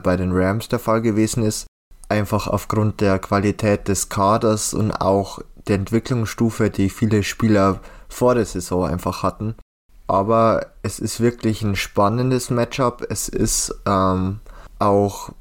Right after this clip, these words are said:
wirklich interessant zu sehen, dass wir einfach wirklich zwei sehr gute offensive Teams haben und mit den Rams auch noch ein sehr gutes defensives Team. Ähm, bei den Bengals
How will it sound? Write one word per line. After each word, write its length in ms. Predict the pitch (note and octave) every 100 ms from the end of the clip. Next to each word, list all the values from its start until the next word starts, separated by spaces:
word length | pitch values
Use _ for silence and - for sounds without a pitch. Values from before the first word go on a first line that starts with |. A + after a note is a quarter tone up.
| -
wirklich 720 | G#2 A#2 - A2 G#2 - - -
interessant 720 | G#2+ A2 G#2 - G#2+ A2+ -
zu 100 | A2
sehen, 600 | - - A2 A#2 B2 A2
dass 260 | G#2+ -
wir 140 | A2+ F#2
einfach 340 | G#2 G2+ F#2+
wirklich 400 | G#2+ - G#2 -
zwei 380 | - G2 F#2 F#2+
sehr 320 | - - G2+
gute 420 | - A#2 - A2
offensive 640 | - G2 C3+ C3 D3 - C3+
Teams 300 | - C#3+ C#3
haben 360 | B2+ A#2+ B2 C3 - - - - -
und 240 | A#2+ A#2
mit 180 | A#2+ A#2+
den 120 | A2
Rams 320 | A2 A2+ A#2
auch 180 | F#2 G#2+
noch 160 | G#2+ G#2+
ein 180 | G#2+
sehr 320 | G2+ - A2+ A#2
gutes 460 | A#2 A#2 G#2+ -
defensives 720 | C3 C3+ G#2+ F#2 F#2 F2+ F#2
Team. 420 | - G2 G2+ A#2 -
Ähm, 320 | G#2 G2+ F#2+
bei 100 | G2+
den 160 | G2+ G2
Bengals 640 | G#2+ A2+ A#2+ A2 - -